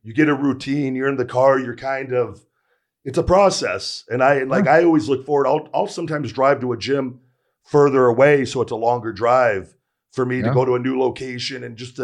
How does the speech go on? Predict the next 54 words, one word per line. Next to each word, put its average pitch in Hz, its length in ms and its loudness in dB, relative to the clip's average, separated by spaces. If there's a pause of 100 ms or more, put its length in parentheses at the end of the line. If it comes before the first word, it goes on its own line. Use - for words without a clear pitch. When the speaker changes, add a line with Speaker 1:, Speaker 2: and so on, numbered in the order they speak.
Speaker 2:
Yeah. 202 320 2 (480)
Speaker 1:
it's, 120 420 -8
I'll 135 160 2
listen 147 260 -2
to 131 60 -6
music 139 380 -4
kind 131 220 -2
of 123 80 -2
on 127 160 0
the 127 80 0
way 131 220 0
there. 131 520 -2
And 127 260 -12
I, 139 60 -2
it's, 151 240 -8
I 156 100 0
don't 170 120 -4
know. 160 120 -2
I'm, 131 200 0
I, 147 180 0
I - 140 2
get 156 240 -2
you 113 80 -2
on 95 160 -2
that. 95 180 -2
I 104 60 -2
feel 120 260 -4
you. 95 100 -8
Speaker 2:
It's 156 140 -4
Speaker 1:
So. 95 140 -4
Speaker 2:
true, 240 240 -8
and 185 120 0
it's 175 160 -6
fresh - 380 -2
when 160 120 0
you 151 60 -2
change 160 320 2
gym. 151 200 -4
So 131 340 -2 (220)
I, 147 380 2
from 131 240 -2
here, 127 540 -4 (260)
everything 139 340 0
shut 127 240 0
down 113 240 0
in 104 140 -4
L 104 160 -6
A. 98 160 -10 (100)
So 147 160 -4
I 135 60 2
was 127 100 2
like, 110 300 -6 (100)
"F - 280 0
that. 135 340 0